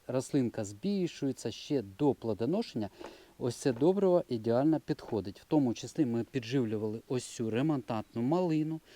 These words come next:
на виганку ось цих однорічних паганів, на яких будемо збирати врожай.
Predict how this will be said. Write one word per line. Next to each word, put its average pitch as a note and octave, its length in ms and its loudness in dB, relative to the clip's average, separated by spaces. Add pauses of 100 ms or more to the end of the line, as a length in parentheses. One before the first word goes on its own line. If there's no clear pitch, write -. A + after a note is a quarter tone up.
(420)
на C#3+ 240 2
виганку C3+ 680 2
ось C3+ 180 0
цих - 380 0
однорічних B2+ 680 0
паганів, A#2+ 580 -2
на A#2 140 -2
яких A2+ 300 -8
будемо A2+ 340 -2
збирати A2 500 -4
врожай. G#2+ 560 -6